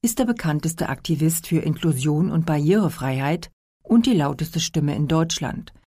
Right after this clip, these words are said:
wenn es um die Durchsetzung der Rechte von Menschen mit Behinderung geht.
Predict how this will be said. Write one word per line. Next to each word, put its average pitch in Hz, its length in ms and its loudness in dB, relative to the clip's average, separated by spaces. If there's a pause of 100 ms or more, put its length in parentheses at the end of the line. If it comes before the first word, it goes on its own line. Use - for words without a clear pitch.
(200)
wenn 196 180 4
es 233 160 2
um 175 100 2
die 156 120 2
Durchsetzung 160 600 0
der 143 180 -2
Rechte 147 320 -4
von 170 180 2
Menschen 151 360 2
mit 165 160 2
Behinderung 165 460 2
geht. - 360 -12